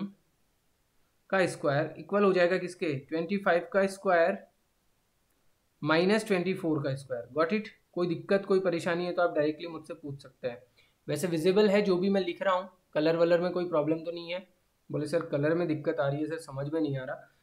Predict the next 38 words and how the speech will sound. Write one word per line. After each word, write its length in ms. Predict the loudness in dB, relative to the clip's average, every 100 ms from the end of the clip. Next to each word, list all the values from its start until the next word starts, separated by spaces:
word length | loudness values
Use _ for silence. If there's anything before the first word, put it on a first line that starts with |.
| _ -2
तो 60 |
आप 120 | 0
मुझे 160 | 0 -2
बता 280 | -2 -2 -4
दीजिएगा, 380 | -4 -8 -8 -10
ठीक 200 | -6 -6
है। 260 | -6 -10 _ -8
मेरी 180 | -2 -2
पूरी 240 | 0 -2
कोशिश 380 | -2 -4 -4 -4
यही 160 | -2 -2
है 80 |
कि 100 | -2
आपको 280 | -2 -2 -4
हर 160 | -4 -4
एक 100 | -2
बात 220 | -4 -4
समझ 180 | -8 -8
में 140 | -10
आए। 100 | -12
तो 120 | -10 -6
मैंने 180 | -4
लिखा 280 | -4 0 0
ओ 300 | 0 -2 -6
क्यू 200 | -4 -4 -6 -12 _ _ _ _ _ _ _ _ _ _ _ _ _
का 140 | -2 -2
square 480 | 0 0 0 -2 -4
बराबर 400 | 0 2 2 0
पच्चीस 380 | -2 -6 -8 -2
का 120 | -2
square 260 | 0 0 2
होता 180 | 0
है 60 | -2
सिक्स 340 | -2 -8 -8
ट्वेंटी 260 | -4 -4 -2
फ़ाइव, 260 | -2 -2 -2
थोड़ा 160 | -2
सा 120 | 0